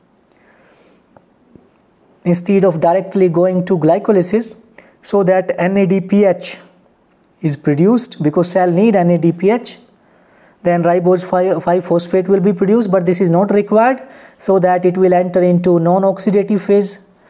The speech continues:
will give rise to glyceraldehyde three phosphate and fructose six phosphate.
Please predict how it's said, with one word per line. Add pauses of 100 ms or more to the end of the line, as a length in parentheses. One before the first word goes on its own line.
(460)
will
give
rise
to
glyceraldehyde
three
phosphate
and
fructose
six
phosphate.